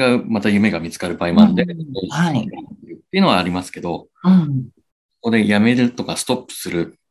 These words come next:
Speaker 1: えー、
Speaker 2: うん。
Speaker 1: ぶれてしまうっていうのは、あの、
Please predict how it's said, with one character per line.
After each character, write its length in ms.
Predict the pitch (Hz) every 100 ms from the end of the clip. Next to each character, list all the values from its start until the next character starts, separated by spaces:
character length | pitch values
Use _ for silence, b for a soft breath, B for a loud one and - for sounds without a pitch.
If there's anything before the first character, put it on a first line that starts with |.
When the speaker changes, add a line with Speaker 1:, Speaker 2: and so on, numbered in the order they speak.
| _
Speaker 1:
え 920 | - 80 80 80 80 - - - - _ _ b b b _
ー、 40 |
Speaker 2:
う 160 | 143 139 120
ん。 180 | 127 131 - _ _ _ _ _ _
Speaker 1:
ぶ 140 | 113 120
れ 80 |
て 100 | -
し 140 | - 180
ま 100 | 87
う 40 |
っ 60 | - _ _ _
て 80 | 190
い 60 |
う 20 | 185
の 100 | 185
は、 280 | 175 - - -
あ 160 | - -
の、 420 | 78 76 80 -